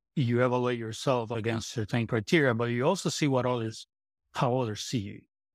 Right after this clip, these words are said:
The other exercise, and I know, Chris, y-, you've been through this, is doing some sort of assessment on your strengths or style of work or what have you. I've done an stress,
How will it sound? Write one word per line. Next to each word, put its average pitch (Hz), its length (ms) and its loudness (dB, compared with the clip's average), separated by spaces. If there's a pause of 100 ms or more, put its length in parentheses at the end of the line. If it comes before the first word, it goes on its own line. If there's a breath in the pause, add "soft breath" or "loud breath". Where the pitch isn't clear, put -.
(680)
The 120 140 6
other 143 380 6
exercise, 120 760 2
and 117 120 -2
I 113 80 -2
know, 120 480 0
Chris, 120 420 0
y-, 170 220 -2
you've 117 380 2
been 120 320 2
through 120 200 -2
this, 113 400 2
is 123 140 0
doing 120 420 -2 (380)
some 135 240 2
sort 127 240 4
of 117 80 0 (260)
assessment 127 640 2
on 113 220 -2
your 107 160 -2
strengths 120 640 0
or 117 540 2
style 117 500 4
of 110 100 -4
work 113 320 -2
or 113 80 -4
what 107 220 -2
have 117 220 4
you. 113 140 0
I've 127 240 2
done 117 220 4
an 110 180 -2
stress, 110 360 0